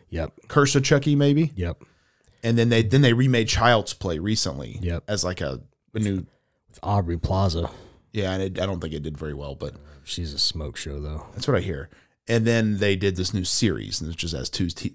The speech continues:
Speaker 2: two seasons now. So
Speaker 1: Yeah.
Speaker 2: I don't know, man. It's crazy.
Speaker 1: Yeah, it's, dude, he's a, he's a legend,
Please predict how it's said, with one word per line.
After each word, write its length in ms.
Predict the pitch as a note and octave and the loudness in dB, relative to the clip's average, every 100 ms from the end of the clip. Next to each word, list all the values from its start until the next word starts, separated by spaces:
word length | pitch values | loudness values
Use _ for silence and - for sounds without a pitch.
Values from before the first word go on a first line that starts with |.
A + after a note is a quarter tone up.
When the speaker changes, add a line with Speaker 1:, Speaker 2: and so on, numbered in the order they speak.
| - | -2
Speaker 2:
two 160 | C#3+ | 0
seasons 500 | B2 - F#2 D2+ - | 2 0 -2 -4 -8
now. 220 | - G1+ G1+ | -10 -12 -6
So 180 | - D#2 | -4 -2
Speaker 1:
Yeah. 160 | D2 C#2+ _ _ _ _ _ _ _ _ _ _ _ _ _ _ - | -4 -8 _ _ _ _ _ _ _ _ _ _ _ _ _ _ -4
Speaker 2:
I 60 | |
don't 80 | E3+ | 0
know, 120 | F#3 E3 | 2 2
man. 140 | B2+ | 2
It's 100 | C3+ | 0
crazy. 400 | - D3 F#2+ E2 | 2 2 2 -4
Speaker 1:
Yeah, 200 | - A2+ | 4 6
it's, 140 | A#2 - | 6 2
dude, 360 | - C3 B2+ | 2 8 10
he's 340 | D3 E3 C#3 F#3+ | 10 10 8 8
a, 140 | G#3 | 4
he's 300 | A#2+ B2 F#3 | 8 6 6
a 20 | |
legend, 720 | F#3 F3+ D#3 C3+ D#3+ C#3 F2+ | 6 4 6 8 8 8 2